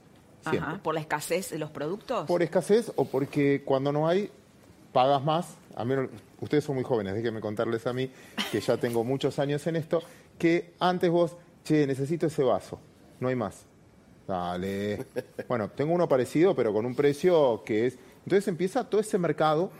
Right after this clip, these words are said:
Speaker 1: Ujú.
Speaker 2: del abastecimiento en algún punto. No es que esté pasando, en algunos sectores sí, pero siempre como vivimos muchas veces esa historia, empieza a haber el miedo de que pase.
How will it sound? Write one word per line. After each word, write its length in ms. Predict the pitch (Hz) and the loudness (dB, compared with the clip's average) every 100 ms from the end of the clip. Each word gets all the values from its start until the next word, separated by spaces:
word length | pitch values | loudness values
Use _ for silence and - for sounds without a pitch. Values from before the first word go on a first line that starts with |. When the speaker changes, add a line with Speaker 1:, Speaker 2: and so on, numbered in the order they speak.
| - | -8
Speaker 1:
Ujú. 380 | 175 175 170 - | -6 -6 -6 -2
Speaker 2:
del 300 | 117 143 180 - | 2 4 2 -2
abastecimiento 840 | 123 123 110 123 123 120 131 135 | 0 0 0 -4 -4 -2 -2 -2
en 80 | 123 | -2
algún 260 | 107 104 101 | -2 -4 -6
punto. 360 | 85 78 - - - - - - | -8 -10 -14 -18 -20 -20 -20 -8
No 160 | 160 208 | -4 -2
es 80 | |
que 100 | - | -4
esté 140 | 143 151 | -4 -2
pasando, 540 | 156 151 175 165 190 | -2 -2 -4 -2 -4
en 80 | 185 | -2
algunos 340 | 139 185 226 147 | -2 -2 -4 -6
sectores 400 | 107 120 110 113 | -6 -4 -4 -4
sí, 220 | 113 131 - - - | -6 -8 -12 -20 -4
pero 160 | 165 160 | -2 -2
siempre 320 | 208 226 196 | -2 -2 -2
como 360 | 143 123 117 - - | -2 -4 -4 -8 -6
vivimos 380 | 113 147 170 143 | -2 0 0 -2
muchas 280 | 185 - | -4 -4
veces 320 | 107 107 127 143 | -4 -4 -4 -6
esa 200 | 139 151 | -6 -6
historia, 460 | 156 165 156 160 - - - | -2 0 0 -2 -6 -14 -6
empieza 400 | 143 156 156 165 | -2 -2 0 2
a 20 | |
haber 160 | 156 156 | 2 2
el 100 | 127 | -2
miedo 300 | 151 165 135 | -2 0 0
de 120 | 120 | -2
que 100 | 98 | -4
pase. 380 | 117 104 - | -2 -4 -6